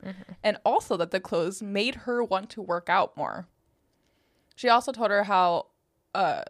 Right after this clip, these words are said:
Speaker 2: like, the perks that they have, which is free yoga classes, gym memberships, and they get, like, a huge ass discount on the clothing.
Speaker 1: Wow.
Speaker 2: And they get, like, seventy percent off,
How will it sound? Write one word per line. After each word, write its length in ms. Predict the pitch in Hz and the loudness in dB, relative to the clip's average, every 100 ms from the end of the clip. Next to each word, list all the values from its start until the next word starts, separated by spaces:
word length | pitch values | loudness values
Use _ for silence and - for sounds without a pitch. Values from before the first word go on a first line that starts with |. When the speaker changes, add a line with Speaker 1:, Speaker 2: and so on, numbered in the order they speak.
| 185 - | -12 -2
Speaker 2:
like, 200 | 185 180 | -2 0
the 80 | 175 | -4
perks 360 | - 180 180 | -2 -4 -4
that 120 | 220 240 | -6 -2
they 120 | 240 | 0
have, 460 | 254 277 302 330 - _ - | 0 0 0 -2 -16 _ -4
which 200 | 196 190 | -4 -2
is 140 | 180 | -6
free 260 | - 233 240 | -2 0 4
yoga 240 | 208 190 | 4 2
classes, 520 | 185 190 180 196 190 185 | 2 2 2 0 -4 -2
gym 260 | 214 220 | 0 2
memberships, 540 | 226 214 220 - 208 202 | 2 2 -2 0 -2 -2
and 100 | 196 | -4
they 140 | 196 | -2
get, 220 | 185 190 | 2 2
like, 160 | 180 175 | 2 -2
a 100 | 165 | -6
huge 560 | 139 - 202 190 180 - | -8 -6 -2 -2 -4 -2
ass 320 | 175 160 165 - | 2 2 0 -6
discount 520 | 185 180 - - 95 _ _ _ _ _ _ - _ _ _ - | -6 -4 -6 -6 -6 _ _ _ _ _ _ -20 _ _ _ 0
on 200 | 196 180 | 0 0
the 80 | 175 | -2
clothing. 600 | 202 208 175 - - 196 - | 2 2 0 -10 -14 -20 -12
Speaker 1:
Wow. 300 | - 175 - - | -4 -4 -4 -2
Speaker 2:
And 500 | 220 196 180 180 170 _ _ _ _ _ | 0 0 -2 -8 -14 _ _ _ _ _
they 100 | 220 | 0
get, 100 | 240 | 4
like, 140 | 226 196 | 2 2
seventy 340 | - 196 175 | 0 0 0
percent 300 | 165 180 143 | -12 -8 -8
off, 360 | 95 175 - | -8 -12 -18